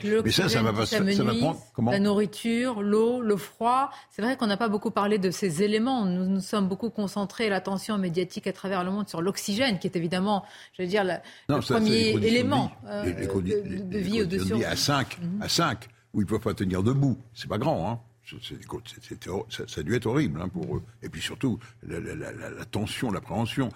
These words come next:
Speaker 2: la, le risque de panique, euh, à, on le comprend, hein, entre le, il y a un père et son fils à bord, hein. C'est, c'est
Speaker 1: Avec, euh, là, je vois sur le site de la chaîne américaine, euh, C N N, les gardes-côtes américains qui précisent que les recherches vont se poursuivre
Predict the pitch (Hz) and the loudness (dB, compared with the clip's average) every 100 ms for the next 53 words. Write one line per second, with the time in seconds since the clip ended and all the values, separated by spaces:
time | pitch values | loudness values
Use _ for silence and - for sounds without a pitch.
0 | - - 82 - 98 107 107 98 85 - | -12 -6 -4 0 0 2 2 0 0 0
1 | 101 113 - - _ - 87 92 92 - | 2 0 -2 -16 _ -16 -12 -10 -10 -10
2 | - 92 - 85 - 87 110 - 139 76 | -10 -12 -12 -6 -4 0 -2 0 -2 0
3 | 82 98 92 - - 85 82 82 78 78 | -2 0 -2 -4 -8 -6 -2 -2 -2 -4
4 | 76 78 - 98 80 101 110 - 170 - | -4 -4 -2 -2 0 -2 -2 -2 -2 -4
5 | - - 104 113 - - - - _ _ | -8 -2 -2 0 -4 -4 -10 -14 _ _
6 | 69 - 180 165 _ _ _ - - - | -14 -12 -12 -14 _ _ _ -20 -20 -10
7 | - 226 294 294 214 220 226 240 196 180 | -4 0 0 2 4 4 2 2 0 0
8 | 208 208 185 160 220 196 180 185 180 208 | 0 0 -2 -2 -4 -2 2 0 0 0
9 | 190 180 175 165 202 202 180 170 170 165 | 0 0 -2 0 0 2 2 2 0 0
10 | 165 165 - 208 185 185 208 185 170 170 | -2 -4 -6 -2 0 2 2 0 0 0
11 | 165 190 175 196 208 185 170 165 185 170 | 2 2 0 -2 -4 -2 -2 -4 -4 -6
12 | - 180 220 - 175 165 170 - 208 147 | -8 -8 -8 -4 -4 -2 -4 -4 -4 -6
13 | 165 165 - 180 - 285 247 156 | -8 -8 -8 -12 -2 2 4 2